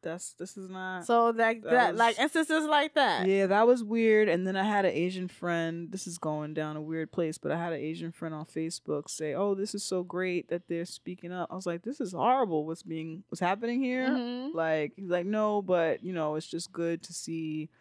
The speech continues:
Speaker 1: Asians speaking out." Uh, and I just backed away from that shit.
Speaker 2: Yeah, that's something
Speaker 1: I
Speaker 2: I
Speaker 1: was
Speaker 2: would've backed
Speaker 1: like,
Speaker 2: away from
Speaker 1: "No,
Speaker 2: too. I remember one
Speaker 1: I don't."
Speaker 2: time I had this awkward exchange with this Asian man on one twenty-fifth.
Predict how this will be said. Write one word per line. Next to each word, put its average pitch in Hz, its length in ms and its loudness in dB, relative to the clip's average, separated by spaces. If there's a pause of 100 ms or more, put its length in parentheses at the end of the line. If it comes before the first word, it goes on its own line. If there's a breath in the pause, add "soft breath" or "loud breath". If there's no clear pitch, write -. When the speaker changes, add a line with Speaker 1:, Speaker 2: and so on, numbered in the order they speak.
(480 soft breath)
Speaker 1:
Asians 160 500 0
speaking 151 600 -6
out." 135 380 -2 (120)
Uh, 151 320 -10
and 147 100 -8
I 160 60 -4
just 165 200 -6
backed 135 280 0
away 131 180 -2
from 127 200 -12
that 135 180 -6
shit. 190 160 -2
Speaker 2:
Yeah, 185 100 4
that's 185 220 0
something 180 260 -6
Speaker 1:
I 160 80 -2
Speaker 2:
I 170 40 -2
Speaker 1:
was 170 160 -2
Speaker 2:
would've 165 100 -4
backed 165 200 2
Speaker 1:
like, 156 120 -4
Speaker 2:
away 160 280 -4
from 160 260 -8
Speaker 1:
"No, 160 340 -6
Speaker 2:
too. 151 60 -12 (120)
I 240 120 4
remember 311 260 4
one 226 120 4
Speaker 1:
I - 100 0
don't." - 40 -2
Speaker 2:
time 269 380 0
I 233 60 -2
had 233 200 -4
this 202 180 -4
awkward 208 320 -2
exchange 196 580 -10
with 180 120 -12
this 180 220 -12
Asian 180 360 -8
man 170 240 -12
on 165 180 -12
one 175 160 -10
twenty-fifth. 214 580 -8